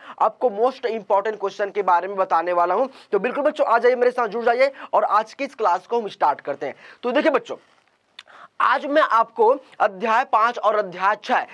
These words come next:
इन दोनों चैप्टर के सुबह छः बजे वाली क्लास में आपको most important question के बारे में बताने वाला हूं। तो क्वेश्चन के पिटारा को खोलने से पहले हम कुछ बेसिक कॉन्सेप्ट है जो अध्याय पाँच से संबंधित होने वाला है, उसके बारे में पढ़ेंगे, फिर हम क्वेश्चन की ओर आगे बढ़ना चाहेंगे, ठीक है।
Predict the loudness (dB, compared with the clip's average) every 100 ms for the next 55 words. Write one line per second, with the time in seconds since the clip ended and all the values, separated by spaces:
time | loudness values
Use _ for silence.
0 | -8 0 0 2 4 4 2 2 -2 0
1 | -2 0 -2 -2 -2 0 -2 0 2 0
2 | 2 0 0 0 -2 -2 -12 0 0 2
3 | -2 0 0 0 -2 -2 0 0 0 -6
4 | -6 -6 -6 0 4 4 2 0 2 2
5 | 4 4 2 2 -2 -8 -2 2 2 2
6 | 2 0 2 -4 0 2 2 2 0 0
7 | 2 2 0 0 2 2 0 -2 -14 -2
8 | -2 0 -4 2 2 2 -2 2 0 2
9 | -2 2 2 0 -4 -20 -2 0 2 0
10 | 2 0 2 0 0 -2 -4 -2 -4 -4
11 | -4 -2 2 2 2 -2 -12 -10 -10 0
12 | 0 4 4 4 2 0 -2 0 -2 -2
13 | -18 -6 -2 -2 0 -2 0 -4 0 0
14 | 2 2 2 0 0 0 0 0 0 -2
15 | 0 0